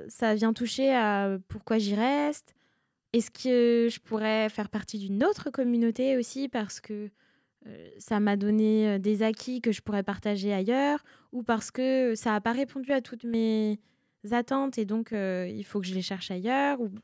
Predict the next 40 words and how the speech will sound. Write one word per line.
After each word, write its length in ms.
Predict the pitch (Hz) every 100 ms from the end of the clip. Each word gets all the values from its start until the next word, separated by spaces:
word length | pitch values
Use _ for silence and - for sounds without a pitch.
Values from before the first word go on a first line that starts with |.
| _
même 240 | 226 226 208
juste 180 | 214
la 80 | 208
curiosité, 680 | 196 233 220 220 208 240 311
en 100 | 220
fait, 200 | 208 185
tout 100 | -
simplement. 540 | - 185 185 226 285 269 _ _ _
Si 300 | - - 240
je 60 | 226
répondais 360 | 240 226 240 254
à, 240 | 226 175
si 200 | - 208
je 60 | 214
répondais 320 | 208 226 233
pour 140 | 220
moi-même 380 | 196 190 240 220
à, 220 | 180 101
à 80 | 202
cette 200 | - 190
question 500 | - 202 - 262 294 - - _ _ 208
de 80 |
comment 320 | 196 233 233 233
moi 180 | 247
ça 140 | 262 220
m'a 180 | 196 185
atteint, 400 | 208 254 269 262
comment 260 | 220 208
ça 160 | 208 190
m'a 140 | 185
changé 480 | 175 202 196 247 254
de, 160 | 202 190
de 120 | 185
faire 180 | 190 180
partie 300 | 190 - 226
de 60 |
la 300 | 208 180 175
communauté 460 | - 190 185 190 220
d'office 280 | 196 - -
manager, 460 | 180 175 180 269